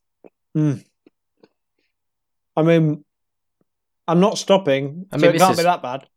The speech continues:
Speaker 2: Yeah, this is, this is gold.
Speaker 1: <laughs>
Speaker 2: Keep going.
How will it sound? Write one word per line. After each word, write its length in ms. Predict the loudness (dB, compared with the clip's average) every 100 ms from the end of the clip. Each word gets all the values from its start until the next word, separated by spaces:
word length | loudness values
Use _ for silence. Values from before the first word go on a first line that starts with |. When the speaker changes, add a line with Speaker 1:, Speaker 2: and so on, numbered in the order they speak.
| _ -8
Speaker 2:
Yeah, 200 | -2 -2
this 220 | -2 -6
is, 120 | -12 _ _ _ _ _ -12
this 120 | -8
is 100 | -8
gold. 460 | -2 0 0 -4 -16 _ _ _ _
Speaker 1:
<laughs> 480 | _ _ _ -8 -6
Speaker 2:
Keep 140 | -4
going. 320 | -2 -2 -4